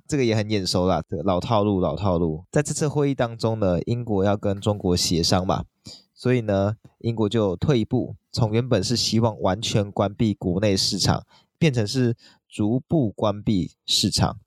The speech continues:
最后呢，就有七十八个缔约国投票赞成，然后十七个反对，那最后是通过了，会在今年的二，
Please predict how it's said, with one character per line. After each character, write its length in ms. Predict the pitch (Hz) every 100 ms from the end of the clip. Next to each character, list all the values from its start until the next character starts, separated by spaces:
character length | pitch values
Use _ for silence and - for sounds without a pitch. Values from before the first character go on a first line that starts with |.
| _ _ - - -
最 160 | 139
后 220 | 131 135
呢， 180 | 113 104
就 140 | 104 113
有 180 | 98
七 220 | 73 - 117
十 100 | 107
八 220 | 101 98
个 160 | 87
缔 180 | 82 117
约 160 | 92 92
国 360 | - 65 - -
投 180 | - -
票 180 | 123 104 -
赞 180 | 117 85
成， 260 | - - - _ - _
然 120 | 87
后 60 | 87
十 200 | 92 -
七 240 | - 123
个 100 | 107
反 240 | 95 85 71
对， 260 | 107 64 - _ -
那 120 | 101
最 140 | -
后 60 | 104
是 60 | 104
通 200 | 107 101
过 220 | 107 73
了， 220 | - - _ _ _
会 100 | -
在 180 | 110 104 -
今 180 | 110
年 160 | 110 90
的 180 | 92 87
二， 260 | 110 104